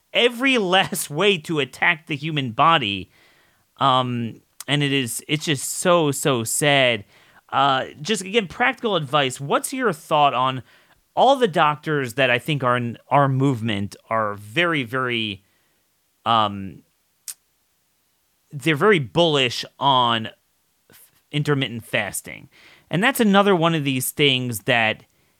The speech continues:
I, I understand the science behind it, but it's, it's difficult. It's difficult for a lot of people. Is there a way of doing it that is less draconian <laughs> than some of my doctors are talking about, but still would have a benefit?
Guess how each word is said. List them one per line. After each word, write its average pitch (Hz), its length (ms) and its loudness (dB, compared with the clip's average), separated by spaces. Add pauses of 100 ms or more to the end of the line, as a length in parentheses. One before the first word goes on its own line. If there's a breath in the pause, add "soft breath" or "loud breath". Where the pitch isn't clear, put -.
(240)
I, 107 80 -4 (100)
I 147 120 2
understand 170 500 0
the 160 40 2
science 139 440 0
behind 107 440 -2
it, 110 140 -4
but 151 80 -2
it's, 160 260 -2
it's 139 200 -2
difficult. - 500 -4
It's 120 160 -14
difficult 165 460 -2
for 165 60 -2
a 165 40 0
lot 139 160 4
of 127 80 -6
people. 110 500 -6 (680 soft breath)
Is 160 280 2
there 311 240 2
a 311 120 4
way 165 360 2
of 120 280 -2
doing 143 400 -2
it 123 280 0 (140)
that 127 160 0
is 120 460 -4
less 135 340 -4
draconian 143 800 -2
<laughs> - 20 -2
than 143 140 -2
some 147 240 0
of 175 60 2
my 147 120 2
doctors 139 760 -4 (300 loud breath)
are 143 140 4
talking 143 460 0
about, 127 340 0
but 127 120 -2
still 160 220 0
would 143 120 2
have 131 180 0
a 113 40 -2
benefit? 127 560 0